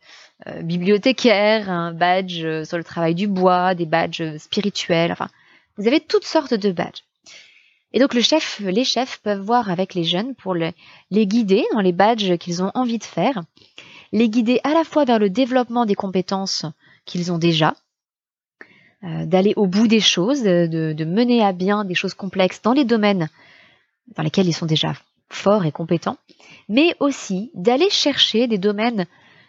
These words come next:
pour lesquels ils sont moins compétents et dans lesquels ils pourraient se dépasser et apprendre un peu plus. Donc je trouve ça assez formidable, et donc l'idéal, c'est quand le jeune peut sortir des louveteaux ou des louvettes, la manche pleine de badges. Il a montré l'exemple aussi aux jeunes louveteaux.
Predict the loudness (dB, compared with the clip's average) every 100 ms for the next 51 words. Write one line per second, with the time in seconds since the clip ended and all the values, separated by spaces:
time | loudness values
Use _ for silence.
0 | _ _ 0 2 4 2 0 0 2 0
1 | 0 -4 -2 -2 0 -2 -4 _ -6 -4
2 | 0 0 0 -2 -2 0 -2 0 2 2
3 | 0 -2 -2 -6 _ -4 0 0 -4 -10
4 | -6 -4 -4 -8 -10 -16 -16 _ _ _
5 | _ _ _ _ -12 -8 -6 -6 -4 2
6 | 2 2 -6 -2 -2 0 2 4 4 2
7 | 0 -2 -4 -2 2 2 0 -4 -10 -6
8 | -2 -2 -2 -6 -8 -4 -2 -4 -6 -4
9 | -2 0 -2 -2 -6 -6 -4 -2 -2 -2
10 | -4 -12 -20 -20 -20 _ _ _ 0 2
11 | 0 -4 -12 -2 0 2 2 2 2 0
12 | -4 -12 _ _ _ 0 0 0 -6 -2
13 | 0 0 0 -4 -4 -6 -6 -12 -2 2
14 | 2 0 -4 -8 -12